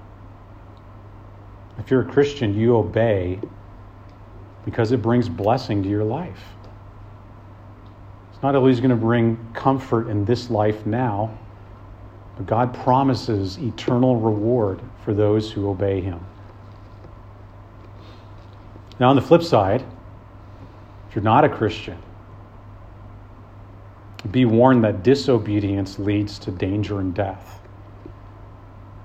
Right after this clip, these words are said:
Obedience leads to blessing, but disobedience to God's word is gonna lead to danger and death. That's what Paul says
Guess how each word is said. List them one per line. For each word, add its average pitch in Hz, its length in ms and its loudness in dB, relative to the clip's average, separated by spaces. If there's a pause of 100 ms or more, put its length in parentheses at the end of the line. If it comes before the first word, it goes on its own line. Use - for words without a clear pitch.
(920)
Obedience 123 480 2
leads 135 280 4
to 127 80 -2
blessing, 120 560 2
but 104 260 0
disobedience 107 760 0
to 113 80 -2
God's 101 260 0
word 107 260 2
is 92 80 -2
gonna 101 160 -2
lead 104 180 -2
to 104 60 -2
danger 104 360 -2
and 104 80 -2
death. 107 180 0
That's 110 160 0
what 110 120 -6
Paul 113 200 2
says 110 400 0